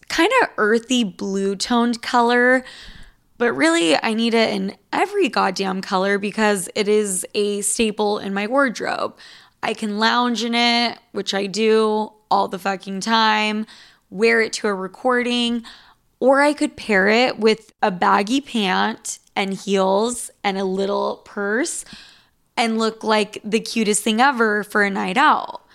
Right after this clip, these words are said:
So you guys, shop the Skims t-shirt shop at skims dot com. Now available in sizes extra, extra small to four X.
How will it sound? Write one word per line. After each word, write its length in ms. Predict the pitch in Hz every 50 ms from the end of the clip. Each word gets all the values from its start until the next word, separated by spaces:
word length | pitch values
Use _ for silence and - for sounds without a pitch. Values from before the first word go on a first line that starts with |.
| - - - - - - _ _
So 280 | - - - 349 339 339
you 220 | 330 311 277 254
guys, 480 | 220 240 214 202 208 196 196 196 196 - - _
shop 560 | - - - - - 294 285 311 339 330 -
the 120 | - 349 339
Skims 560 | - - - - 262 240 247 240 240 226 - - - -
t-shirt 880 | - - - - 214 220 220 208 - - - 220 220 220 220 220 - - - _
shop 720 | - - - - - 208 180 180 190 196 226 247 - - _
at 220 | 214 208 208 214
skims 400 | - - - - 202 190 190 180 -
dot 260 | - - - - -
com. 460 | - - - - - - - - - - - - - - - _ -
Now 320 | 220 247 254 294 330 359
available 560 | 359 269 262 254 240 240 240 233 226 233 233 240
in 160 | - 214 220
sizes 540 | 208 - 202 202 202 202 185 196 208 185 - - - -
extra, 420 | 220 220 220 - - - 240 220 -
extra 420 | - 214 220 220 - - - 269
small 680 | 269 - - - 269 269 269 269 269 277 277 285 285 285 - - - _ -
to 160 | - - 285
four 420 | 220 - - 214 208 202 202 202 - -
X. 540 | - 113 - - - - _ - - - -